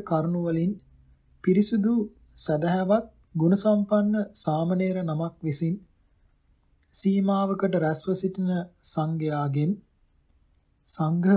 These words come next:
බන්තේ උපසම්පදං යාචාමි උල්ලුම්පතු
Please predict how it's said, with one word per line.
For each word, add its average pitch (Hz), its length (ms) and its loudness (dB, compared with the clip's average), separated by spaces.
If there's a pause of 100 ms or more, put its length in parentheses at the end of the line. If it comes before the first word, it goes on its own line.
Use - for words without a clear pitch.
(140)
බන්තේ 165 680 -2
උපසම්පදං 175 1160 -4 (380)
යාචාමි 151 840 -2 (1080)
උල්ලුම්පතු 202 1200 0